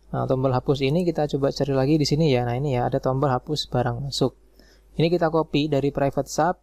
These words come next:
sampai ke bawah, sampai end sub. Kita copy. Terus kita klik dua kali tombol hapusnya, kita paste di sini. Oke, sama kayak tadi juga kita hapus end subnya, ini juga kita hapus jaraknya.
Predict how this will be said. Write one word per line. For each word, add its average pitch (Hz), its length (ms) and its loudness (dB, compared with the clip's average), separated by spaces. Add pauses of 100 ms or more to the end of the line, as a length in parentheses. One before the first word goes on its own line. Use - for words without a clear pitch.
(140)
sampai 139 480 -6
ke 139 160 -6
bawah, 135 480 0
sampai 131 400 -6
end 131 160 -8
sub. - 320 -4
Kita 127 240 -4
copy. 151 560 -2 (1500)
Terus 156 240 2
kita 160 640 -2 (240)
klik 139 200 -4
dua 131 200 0
kali 143 160 -2
tombol 131 320 -2
hapusnya, 151 640 -2 (160)
kita 131 240 0
paste 135 400 -2
di 127 120 -2
sini. 117 320 -8 (880)
Oke, 117 480 -2
sama 117 480 -4
kayak - 160 -8
tadi 123 240 -2
juga 139 480 2
kita 143 240 -2
hapus 127 560 -2
end 127 160 -2
subnya, 143 560 0
ini 143 160 -2
juga 123 240 0
kita 123 240 -2
hapus 117 320 -6
jaraknya. 135 640 -2